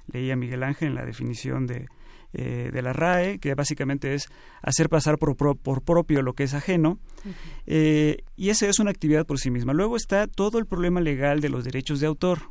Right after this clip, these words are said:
Speaker 1: que es distinto, porque uno puede cometer un plagio, es decir, un, un fraude o una de-, deshonestidad intelectual, eh, sin violar los derechos de autor. ¿Cómo puede pasar esto, por ejemplo? Hay muchísimas obras que ya están,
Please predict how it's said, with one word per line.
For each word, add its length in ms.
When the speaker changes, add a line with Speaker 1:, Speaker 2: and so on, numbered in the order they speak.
Speaker 1:
que 140
es 60
distinto, 500
porque 180
uno 120
puede 200
cometer 400
un 80
plagio, 540
es 160
decir, 120
un, 120
un 200
fraude 540
o 80
una 240
de-, 200
deshonestidad 640
intelectual, 600
eh, 540
sin 320
violar 320
los 140
derechos 340
de 60
autor. 280
¿Cómo 200
puede 220
pasar 300
esto, 180
por 160
ejemplo? 400
Hay 120
muchísimas 640
obras 320
que 140
ya 100
están, 440